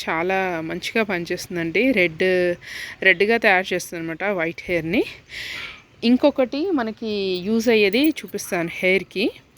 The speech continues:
ఇది హెన్నా కదా, హెన్నా పౌడర్ కంటే కూడా ఇలాంటి పచ్చి ఆకుని మనం నూరుకొని పెట్టుకుంటే చాలా మంచి రిజల్ట్స్ వస్తాయి.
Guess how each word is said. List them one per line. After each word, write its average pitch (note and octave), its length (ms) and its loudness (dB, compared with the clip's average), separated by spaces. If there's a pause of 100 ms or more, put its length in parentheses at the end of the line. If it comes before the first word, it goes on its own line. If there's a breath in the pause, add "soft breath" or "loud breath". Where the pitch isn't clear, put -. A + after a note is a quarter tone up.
ఇది A3 280 2
హెన్నా G#3+ 340 2
కదా, F3 360 -2
హెన్నా A3 360 0
పౌడర్ G#3+ 500 2
కంటే F#3+ 400 0
కూడా F3 240 -2
ఇలాంటి A#3 360 2
పచ్చి - 440 -2
ఆకుని F#3+ 580 -2 (500 loud breath)
మనం G3 260 0
నూరుకొని G3 480 0
పెట్టుకుంటే F3+ 460 -4 (160)
చాలా F3+ 220 0
మంచి F3+ 320 -4
రిజల్ట్స్ F3+ 420 -2
వస్తాయి. E3+ 540 -2